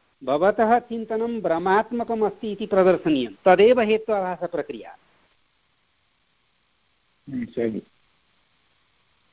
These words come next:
Speaker 1: खलु? एवं, परन्तु अस्माभिः
Speaker 2: आम्।
Speaker 1: पूर्वं प्रश्नः उ-, उत्थापितः आसीत्, परन्तु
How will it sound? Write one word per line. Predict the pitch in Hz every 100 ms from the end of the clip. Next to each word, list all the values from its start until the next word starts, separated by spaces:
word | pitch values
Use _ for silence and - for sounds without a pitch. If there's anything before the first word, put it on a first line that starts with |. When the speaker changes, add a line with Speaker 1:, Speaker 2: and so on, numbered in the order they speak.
| _
Speaker 1:
खलु? | 165 214 208 - _ _ _ _ _ _ _ _ _ _ _ _
एवं, | 190 180 120 - -
परन्तु | 208 247 240
अस्माभिः | 190 233 220 -
Speaker 2:
आम्। | 233
Speaker 1:
पूर्वं | 226 247 233
प्रश्नः | 202 190 240 240
उ-, | 240 233
उत्थापितः | 202 - 226 233 247 240
आसीत्, | 208 175 139 -
परन्तु | 190 202 220 180 151 214